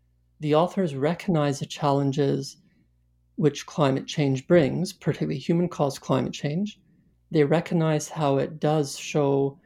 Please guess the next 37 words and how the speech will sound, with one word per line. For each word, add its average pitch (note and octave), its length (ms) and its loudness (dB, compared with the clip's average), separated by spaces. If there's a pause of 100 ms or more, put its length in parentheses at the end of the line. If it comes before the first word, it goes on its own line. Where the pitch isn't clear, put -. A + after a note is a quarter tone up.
(180)
the D3+ 80 -2
challenges C#3 500 0
we C#3+ 100 -2
face C3+ 360 0
in C#3+ 80 0
the C#3 60 0
globe, C#3 500 -2 (460)
but D3+ 120 0
they D3 100 2
don't D3+ 240 2
let C#3+ 160 2
it C#3 140 -4
dominate. C3 600 -2 (580)
Because C#3 380 -2
human-caused F3+ 760 -2
climate D#3 320 0
change D3 420 -2
is G3+ 180 2
a D#3+ 60 2
major C#3 320 0
issue, E3 320 0
no D3 320 2
one C#3 360 0
can D3 220 0
deny D3+ 300 4
that. - 280 -2 (840)
But D#3 140 0
it's - 180 -8
not D#3 200 2
always D3 460 2
the - 200 -2
most C3+ 300 0
important. D#3+ 720 2 (500)
It's D3+ 220 -2
not D3+ 200 2
always C#3+ 340 0
the C3+ 260 0